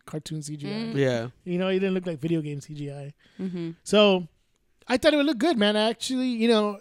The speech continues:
Speaker 1: a-, and the fact that, you know, um, uh, what's his name? Uh, Joss Whedon is doing extensive resh-, uh, reshoots
Speaker 3: Mm-hmm.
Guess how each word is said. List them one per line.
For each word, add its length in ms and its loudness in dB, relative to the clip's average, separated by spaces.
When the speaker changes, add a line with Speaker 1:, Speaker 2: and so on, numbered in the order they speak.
Speaker 1:
a-, 200 -4
and 220 2
the 60 4
fact 320 0
that, 220 0
you 140 -4
know, 340 -4
um, 380 -10
uh, 360 -6
what's 180 -8
his 80 -6
name? 260 -6
Uh, 300 -8
Joss 380 -8
Whedon 240 -4
is 100 -8
doing 300 -6
extensive 800 -6
resh-, 260 -6
uh, 20 -4
reshoots 480 -6
Speaker 3:
Mm-hmm. 320 -4